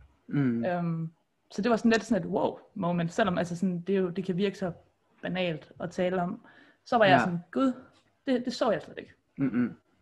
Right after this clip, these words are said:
Speaker 2: Ja.
Speaker 1: Jamen lige præcis, og det er sjovt, fordi at... Øhm, det relateres lidt til noget, jeg kom til at tænke på også, da vi aftalte, at vi skulle snakke om det her, at der er selvfølgelig de her meget åbenlyse, eksplicite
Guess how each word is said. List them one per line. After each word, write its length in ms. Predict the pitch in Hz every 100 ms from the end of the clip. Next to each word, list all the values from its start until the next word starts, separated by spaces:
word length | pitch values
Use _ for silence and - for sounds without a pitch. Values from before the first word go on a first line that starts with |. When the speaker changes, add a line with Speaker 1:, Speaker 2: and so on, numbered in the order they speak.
| -
Speaker 2:
Ja. 80 | - - -
Speaker 1:
Jamen 180 | 135 139
lige 120 | 156
præcis, 240 | 165 147 143
og 140 | 135
det 100 | 139
er 40 | 131
sjovt, 380 | - 156 127
fordi 460 | - 127 135 135 127 -
at... 340 | 120 120 123 120
Øhm, 520 | 120 113 113 110 113 _ _ -
det 80 | 143
relateres 420 | 143 135 165 147
lidt 100 | 143
til 100 | 147
noget, 140 | 139
jeg 100 | 135
kom 180 | 135 131
til 120 | -
at 80 | 117
tænke 240 | - 120
på 100 | 117
også, 380 | - 120 120 123 156 156 - -
da 60 |
vi 100 | 113
aftalte, 380 | 113 117 - 110
at 40 | 104
vi 60 |
skulle 200 | 107 -
snakke 220 | 120 117
om 100 | 110
det 100 | 117
her, 200 | 113 113 101 - - -
at 300 | 123 - - -
der 60 |
er 240 | 143 143 151
selvfølgelig 400 | 151 - 147 131
de 100 | 135
her 80 | 131
meget 300 | 123 127 131
åbenlyse, 840 | 143 143 143 131 120 110 110 - -
eksplicite 680 | 135 - - 110 - 104